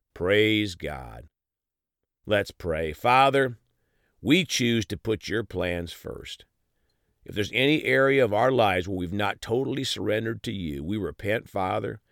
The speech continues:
and we choose to give our lives to you. If there's any out there today that have maybe not followed hardly any of your plans, maybe none of your plans, that today will be their day where they hit their knees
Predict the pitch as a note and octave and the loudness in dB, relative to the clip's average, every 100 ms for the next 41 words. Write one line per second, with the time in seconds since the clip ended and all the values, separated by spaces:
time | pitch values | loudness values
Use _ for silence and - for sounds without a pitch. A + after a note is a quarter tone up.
0 | _ _ - F2 A2 - A2+ A#2 A2+ F#2 | _ _ -6 -4 -2 -4 -6 -6 -6 -4
1 | F#2 F2+ F#2 F#2 F2+ F#2 F#2 - F#2 D#2+ | -4 -2 -2 0 0 -2 -4 -10 -10 -8
2 | C#2 C2+ D2+ _ _ _ - F2+ A2 B2 | -8 -10 -14 _ _ _ -8 -2 0 2
3 | A#2+ A2+ A#2+ A2+ A2+ - G2+ G2+ G#2 A#2 | 4 4 4 2 0 -2 -2 2 2 2
4 | A#2 - _ _ _ G2+ F#2+ F#2+ F#2 F2 | -2 -12 _ _ _ 0 2 2 0 -2
5 | - _ _ _ - F#2 A#2 G#2+ G2+ G2+ | -12 _ _ _ -6 0 0 0 -2 2
6 | G#2+ - - G2+ G#2+ A#2+ G2+ A2 B2 B2+ | 0 0 -4 0 4 2 2 0 2 0
7 | C3+ D3 F#2 E2+ - C#2+ C2+ D2+ G2 G#2+ | 0 0 -2 -6 -6 -12 -10 -6 -2 -2
8 | G#2+ G#2 A#2+ A#2 F2+ D#2+ D2+ C#2+ D#2 G2 | 0 -2 0 -2 -4 -8 -10 -10 -8 -8
9 | - A2 A2 B2 D3 B2+ A#2+ C3 A2 A2+ | -4 0 4 4 4 0 -2 0 0 0
10 | F#2 D#2 C#2 C#2+ E2+ F2+ G#2 - G#2+ A2+ | -2 -6 -6 -8 -4 -2 -2 -2 -2 -2
11 | A2 D#2+ C2+ C2+ C#2 | -4 -6 -8 -10 -12